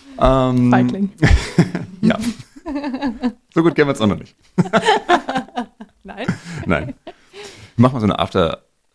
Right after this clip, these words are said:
Speaker 1: After Hours Part, äh, Folge vielleicht. So ein Blick behind the scenes, dann zeig ich dir mal meinen TikTok-Algorithmus.
Speaker 2: Oha.
Speaker 1: Also bitte, so soll LinkedIn auch nicht werden wie TikTok. Das ist mir auch schon fast zu gut. Aber es kann hier und da schon was aufnehmen von anderen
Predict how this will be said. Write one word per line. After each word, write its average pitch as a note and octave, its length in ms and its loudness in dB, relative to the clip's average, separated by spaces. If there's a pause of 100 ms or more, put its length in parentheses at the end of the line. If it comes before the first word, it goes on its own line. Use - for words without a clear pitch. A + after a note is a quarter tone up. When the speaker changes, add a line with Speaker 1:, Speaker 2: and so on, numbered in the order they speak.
(120)
Speaker 1:
After - 260 -2
Hours G2 280 2
Part, - 340 -8
äh, D#2+ 400 -4
Folge F#2+ 380 0
vielleicht. - 460 -8 (480)
So A#3 160 4
ein A2+ 200 2
Blick A2+ 160 -2
behind G2 240 -2
the F2 60 -10
scenes, F#2 240 -6
dann G#2 100 -2
zeig G2+ 140 -2
ich - 80 -12
dir G2+ 80 -2
mal F2+ 100 -2
meinen F2+ 140 -2
TikTok-Algorithmus. - 1500 -2
Speaker 2:
Oha. G#3+ 640 -6 (100)
Speaker 1:
Also B2 220 4
bitte, C3+ 460 0
so B2+ 180 2
soll A#2+ 160 4
LinkedIn A2+ 260 0
auch F2 140 0
nicht F#2 160 -2
werden E2 180 -4
wie D#2+ 60 -10
TikTok. - 300 -16
Das F2+ 100 -18
ist F#2 40 -6
mir F2+ 120 2
auch E2 60 -6
schon E2 160 -6
fast E2+ 200 -14
zu A2+ 160 -4
gut. E2 320 -10 (300)
Aber F#2 180 -2
es - 140 -14
kann G2+ 320 -4 (240)
hier G#2 260 -2
und F2+ 100 -2
da D#2+ 140 0
schon F2+ 200 -8
was D2+ 120 -8
aufnehmen D2+ 460 -10
von D2 140 -12
anderen E2+ 420 -6